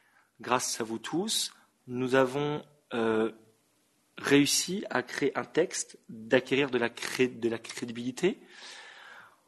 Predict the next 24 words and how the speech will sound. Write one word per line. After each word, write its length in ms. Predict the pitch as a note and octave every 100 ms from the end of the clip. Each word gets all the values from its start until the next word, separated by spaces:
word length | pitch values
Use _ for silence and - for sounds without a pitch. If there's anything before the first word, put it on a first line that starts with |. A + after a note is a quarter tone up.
| _ _ _ _
euh, 260 | C3 B2 B2 -
et 120 | C#3
de 120 | D3+ C3+
réinventer, 920 | C#3 C#3+ C3+ C3 C#3+ D3 F3+ - - B2
euh, 180 | A#2
les 460 | A2 B2 C#3+ A#2 C3+
objectifs 540 | B2+ A#2+ - C#3 C#3
de 100 | B2
développement 300 | A#2+ A#2 A#2+
durable 380 | A2+ A2+ C3+ C#3 -
pour 180 | - B2+
l'école. 320 | A2+ - D3 A#2+
Et 120 | A#2
c'est 220 | - -
une 60 | A#2+
initiative 500 | A2 A2+ - C3+ - _ _ _
extrêmement 760 | C3+ - - B2 A#2+ C3 - -
ci-, 600 | - - - A#2+ B2 -
civile. 800 | - - - A2+ A2 C#3+ F#3 A#2 - - -
Enfin, 140 | - -
eh, 160 | A2 - _ _ _ _ -
euh, 140 | A#2+ A2+
non. 180 | A#2+ A#2 - _ _ _ _ G#2 -
Euh, 360 | G#2+ G2+ G2